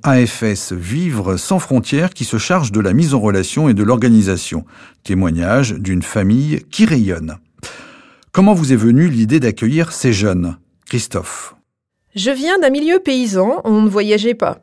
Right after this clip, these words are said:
Speaker 2: Au lycée Berthelot, dans les années mille neuf cent quatre-vingts, j'ai eu l'occasion de faire une terminale à l'étranger grâce à l'A F S. Je me suis lancée. J'avais demandé l'Amérique du Sud, j'ai obtenu la Scandinavie, à trois cents kilomètres au nord du cercle polaire.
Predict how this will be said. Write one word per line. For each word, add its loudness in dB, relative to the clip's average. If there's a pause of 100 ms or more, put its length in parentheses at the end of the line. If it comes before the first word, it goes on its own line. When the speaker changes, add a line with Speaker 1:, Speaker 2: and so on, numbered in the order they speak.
(200)
Speaker 2:
Au 0
lycée -2
Berthelot, 0
dans -2
les -2
années 0
mille 0
neuf 0
cent -6
quatre-vingts, -2
j'ai 0
eu 2
l'occasion 0
de -2
faire 0
une 0
terminale 0
à 2
l'étranger -2
grâce -4
à 2
l'A 2
F -6
S. -6 (480)
Je -4
me 2
suis -4
lancée. -8 (540)
J'avais 0
demandé 4
l'Amérique 0
du -2
Sud, -2
j'ai 0
obtenu 0
la 2
Scandinavie, -2 (300)
à -2
trois 0
cents -4
kilomètres 0
au -2
nord 2
du -2
cercle 0
polaire. 0